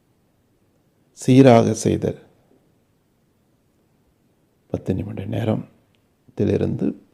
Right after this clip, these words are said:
இருபது நிமிட நேரங்கள் வரைக்கும் எடுத்துக்கொள்ளலாம். ஆரம்ப சாதகர்கள், ஆரம்ப பயிற்சியாளர்கள்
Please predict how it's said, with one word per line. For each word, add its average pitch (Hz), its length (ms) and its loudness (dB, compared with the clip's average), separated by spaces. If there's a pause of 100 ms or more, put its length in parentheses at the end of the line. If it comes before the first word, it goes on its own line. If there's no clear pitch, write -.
(100)
இருபது 127 400 0
நிமிட 92 340 -6
நேரங்கள் 104 500 -6
வரைக்கும் 104 400 -10
எடுத்துக்கொள்ளலாம். 107 800 -6 (2000)
ஆரம்ப 151 520 6
சாதகர்கள், 117 680 2 (140)
ஆரம்ப 110 420 2
பயிற்சியாளர்கள் 98 840 -4